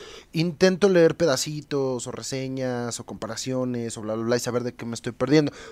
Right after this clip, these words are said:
como con Sharp Objects, ¿no? Que yo me aventé Sharp Objects, este, de las pocas series que me he aventado en, en, en simultáneo, o sea, se estrenan y, y las voy viendo en la fecha de estreno, y me interesó un poco el libro, no lo leí,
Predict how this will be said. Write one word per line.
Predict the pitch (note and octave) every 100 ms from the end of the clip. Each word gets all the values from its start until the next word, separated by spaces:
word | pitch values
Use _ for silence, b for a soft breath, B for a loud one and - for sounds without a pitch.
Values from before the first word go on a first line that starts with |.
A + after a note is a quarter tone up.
| B
como | C3 B2+ B2+
con | B2+ B2
Sharp | B2+ A#2 B2
Objects, | B2+ A#2 A2 - b b b b
¿no? | G#2+
Que | A#2+ A#2+ A2
yo | B2
me | C3
aventé | B2 G#2 A2+
Sharp | - A2+ A2+
Objects, | A2+ A#2+ A#2 -
este, | G#2 F#2+ - _ - G2 F#2+ F#2+ -
de | - A2+
las | A2+
pocas | - D#3 E3
series | D#3 -
que |
me | A#2
he |
aventado | B2 B2 A#2+ A#2+
en, | A#2
en, | G2+ -
en | G2
simultáneo, | F#2+ G#2+ G#2 G2+ A2+ A2+ A#2+ A2 G2+ - _ _ _ _ _ _ _ _ _ _ _
o |
sea, | - G#2+
se |
estrenan | A#2 - C#3 C#3 C3
y, | A2+
y | G#2 A2
las | G#2+ G#2
voy | A#2
viendo | A#2+ B2
en | A2
la | F#2+
fecha | A2+ B2+
de | B2+
estreno, | - D3 C3+ D3+ _ _ _ _ _ _ _ _ -
y | D#3
me | D#3 E3
interesó | D#3+ D#3+ D#3+ F3
un | D#3+
poco | F3+
el | G3
libro, | F#3 F3+ G3+
no | B2+ C#3+
lo | D#3
leí, | E3+ D#3+ E3+